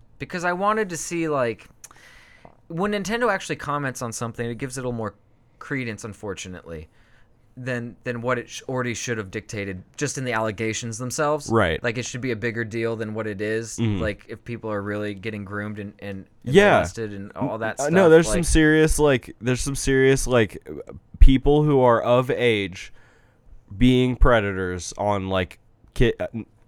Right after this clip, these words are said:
Speaker 2: I'm gonna say it. Kids.
Speaker 1: You
Speaker 2: And
Speaker 1: said
Speaker 2: now,
Speaker 1: it, folks.
Speaker 2: and
Speaker 1: You
Speaker 2: now I'm
Speaker 1: said
Speaker 2: gonna
Speaker 1: it.
Speaker 2: unsay it. You know, people who are not of age, and there's a reason those laws exist, and I don't wanna argue with you in the comments about it.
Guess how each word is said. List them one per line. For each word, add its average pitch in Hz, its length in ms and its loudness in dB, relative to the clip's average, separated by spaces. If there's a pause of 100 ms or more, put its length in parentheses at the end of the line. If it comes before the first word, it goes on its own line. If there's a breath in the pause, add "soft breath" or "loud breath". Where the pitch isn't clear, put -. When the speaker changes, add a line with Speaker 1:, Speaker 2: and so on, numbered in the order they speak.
(420)
Speaker 2:
I'm 92 100 -2
gonna 101 120 -2
say 127 160 -4
it. - 140 -12 (840)
Kids. 147 320 0 (240)
Speaker 1:
You - 680 -12
Speaker 2:
And 135 80 -2
Speaker 1:
said 147 160 4
Speaker 2:
now, 147 100 4
Speaker 1:
it, - 60 -4
folks. 92 240 -6
Speaker 2:
and 123 80 0
Speaker 1:
You - 20 0
Speaker 2:
now 131 140 8
I'm 139 60 8
Speaker 1:
said 143 80 8
Speaker 2:
gonna 131 120 8
Speaker 1:
it. 147 40 8
Speaker 2:
unsay 147 320 4
it. - 100 0
You 156 100 4
know, 160 80 4
people 170 360 0
who 170 120 4
are 165 80 4
not 170 300 4
of 151 100 0
age, 135 320 2
and 131 160 2
there's 151 180 4
a 151 80 2
reason 156 440 2
those 131 360 2
laws 117 400 4
exist, 107 600 -2
and 110 200 -2
I 120 220 2
don't 139 300 2
wanna 117 180 -2
argue 92 440 -4
with 90 200 -6
you 95 160 -2
in 90 100 -2
the 90 60 -6
comments 90 480 -6
about 92 320 -2
it. 110 80 -2